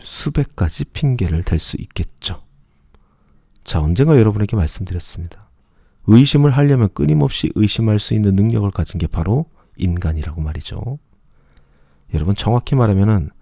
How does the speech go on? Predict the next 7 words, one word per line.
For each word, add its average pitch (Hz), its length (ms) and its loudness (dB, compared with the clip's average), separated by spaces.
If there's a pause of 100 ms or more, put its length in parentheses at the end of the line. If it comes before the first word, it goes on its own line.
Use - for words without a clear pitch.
(360)
우리가 98 400 2
의지가 113 720 0
없어서 - 600 -4
다이어트에 82 460 -2
실패하는 - 400 -4
것이 85 200 -12
아닙니다. - 360 -16